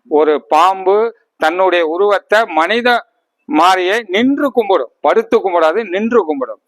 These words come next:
அந்த தரிசனத்தை ஒருத்தர் பார்த்து பயந்து ஓடிவிட்டார். அதை நாங்கள் இது என்ன நடக்கிறது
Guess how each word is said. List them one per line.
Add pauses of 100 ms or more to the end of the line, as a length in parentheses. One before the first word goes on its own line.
(420)
அந்த (380)
தரிசனத்தை (120)
ஒருத்தர் (120)
பார்த்து (300)
பயந்து (100)
ஓடிவிட்டார். (720)
அதை (140)
நாங்கள் (180)
இது (120)
என்ன (140)
நடக்கிறது